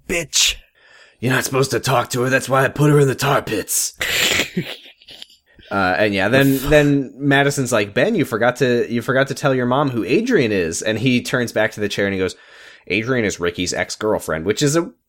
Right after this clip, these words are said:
Speaker 2: weird way to
Speaker 1: That's
Speaker 2: introduce
Speaker 1: not a normal, that's not how she's related to you anymore, Ben.
Speaker 2: Yeah, I think that probably, presumably, since he told her that he's, that she's gonna be a grandmother, presumably he already told her who Adrian, <laughs> like,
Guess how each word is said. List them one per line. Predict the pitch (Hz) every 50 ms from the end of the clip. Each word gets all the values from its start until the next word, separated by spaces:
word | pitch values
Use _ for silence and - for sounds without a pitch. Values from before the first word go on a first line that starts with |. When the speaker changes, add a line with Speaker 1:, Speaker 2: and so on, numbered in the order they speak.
| 381 415
Speaker 2:
weird | 403 427 403 269
way | 175 170 160 151
to | -
Speaker 1:
That's | 381 480 - - -
Speaker 2:
introduce | 262 233 208 196 190 175
Speaker 1:
not | 180 185 185
a | 180
normal, | 175 180 175 180 180 175 175 175
that's | 165 185 214 220 -
not | 208 180 165 156
how | 170 160 160
she's | - - 165 160 143 156
related | 165 147 147 151 151 143 151 147
to | - 175
you | 165 156
anymore, | 156 151 151 156 156 151 156 160
Ben. | 139 165 156 160 175 220
Speaker 2:
Yeah, | 277 - 165 131 120 -
I | - 160
think | 147 - - 415 403 -
that | - 392 453 - -
probably, | - - 285 285 277 233 226 208 196 185 180
presumably, | - - 262 311 - 427 440 415 196 196 185 180
since | 175 - 190 170 -
he | 214 202
told | 202 - 226 208 208
her | 202 190
that | 170 175 170
he's, | 185 180 170 -
that | 170 170 156
she's | 151 - 190 180 156
gonna | 165 185 175 170
be | 151 165 156
a | 143 -
grandmother, | - 226 262 226 160 143 127 127 131 131
presumably | 131 - 233 269 381 415 370 311 240 226 240
he | 220 262
already | 269 277 294 311 392
told | - 415 453 359
her | 180 156
who | 147 143
Adrian, | 117 120 123 101 113 - - 113 -
<laughs> | - 190 - - - -
like, | - 156 160 147 -